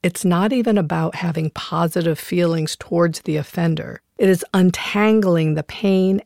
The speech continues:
anger, and resentment from your cells so that it doesn't define you. It's about your peace of mind, not necessarily theirs.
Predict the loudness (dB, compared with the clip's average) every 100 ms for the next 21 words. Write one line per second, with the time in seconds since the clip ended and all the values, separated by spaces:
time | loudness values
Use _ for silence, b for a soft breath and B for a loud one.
0 | -2 0 2 0 -2 -2 0 0 2 0
1 | 0 -2 -2 -4 -4 -6 B B 4 6
2 | 6 6 4 2 -4 -6 -8 -8 _ -12
3 | -10 -8 -2 0 2 0 -2 -2 0 0
4 | 0 _ -4 -4 -4 -4 -2 -2 -2 -6
5 | -12 -14 _ _ _ 0 0 2 2 2
6 | 0 -2 -2 2 4 4 0 -4 -4 -2
7 | -4 -2 -2 -2 -4 -8 -12 -14 -2 0
8 | 0 -2 -2 -2 0 -4 -4 -2 0 0
9 | 0 -2 -4 -4 -6 -6 -14 -16 -18